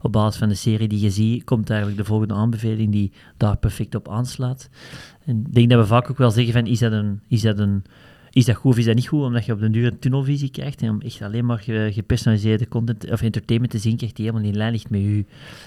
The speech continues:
eh, initiële voorkeuren, hè. Eh, maar het is wel een trend die we alleen maar zien, zien toenemen en, en eigenlijk straffer zien worden, hè. Ik denk dat bijvoorbeeld, dat is nu wel geen entertainment voorbeeld, maar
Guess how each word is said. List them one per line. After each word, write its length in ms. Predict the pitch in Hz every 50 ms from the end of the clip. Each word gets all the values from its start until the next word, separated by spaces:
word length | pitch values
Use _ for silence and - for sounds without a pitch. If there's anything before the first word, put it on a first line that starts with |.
| - -
eh, 440 | - 110 98 95 95 95 95 95 95 95 - _ -
initiële 520 | 135 127 135 131 - - 143 139 135 135
voorkeuren, 640 | 107 120 123 143 139 - - 131 139 151 165 180 175
hè. 60 | 147 131 156 - - - - - - - - -
Eh, 100 | - 104 101 101 101 98 98 98 131
maar 100 | 113 120
het 100 | 117 120
is 120 | 127 -
wel 220 | - 143 135 135 127
een 100 | 117 104
trend 240 | - 127 127 127 -
die 100 | 127 110
we 160 | 110 110 -
alleen 340 | - 110 104 107 110 113 113
maar 360 | 110 107 107 107 - - - - _ -
zien, 400 | 113 104 101 101 98 95 98 101
zien 200 | 95 95 95 92
toenemen 400 | - 110 107 104 101 95 95 92
en, 200 | 95 92 95 107
en 140 | 104 95 95 95 98
eigenlijk 280 | - - 101 101 101 -
straffer 340 | - - 127 113 - - 117
zien 200 | - 104 95 87
worden, 220 | 90 87 - 90
hè. 80 | 104 131 - - - - - - - - - -
Ik 120 | - 98
denk 160 | 113 104 104
dat 120 | 101 101 95
bijvoorbeeld, 360 | 95 98 101 101 101 101 - -
dat 80 | -
is 80 | - -
nu 100 | - 104
wel 100 | 101 98
geen 100 | 98 98
entertainment 500 | 98 92 - - - 107 104 120 123 -
voorbeeld, 320 | - - 120 117 120 -
maar 160 | - 104 101